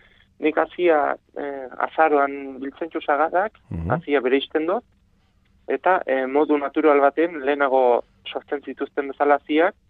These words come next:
Speaker 1: solarazten dut,
Speaker 2: Mhm.
Speaker 1: eta martxoan,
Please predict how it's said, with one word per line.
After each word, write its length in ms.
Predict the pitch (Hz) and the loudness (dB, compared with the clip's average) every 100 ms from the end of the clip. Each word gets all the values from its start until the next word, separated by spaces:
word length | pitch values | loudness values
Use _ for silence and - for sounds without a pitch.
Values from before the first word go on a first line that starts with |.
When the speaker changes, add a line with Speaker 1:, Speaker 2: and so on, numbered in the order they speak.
| _ _ - - | _ _ -8 -2
Speaker 1:
solarazten 640 | 127 143 143 - 147 160 | 2 4 2 0 -8 -2
dut, 160 | 240 _ _ _ _ - | -2 _ _ _ _ -12
Speaker 2:
Mhm. 320 | 80 90 131 | -10 -8 -6
Speaker 1:
eta 280 | 135 123 123 | -4 0 0
martxoan, 520 | 131 139 - 139 123 | 0 -2 0 -2 -2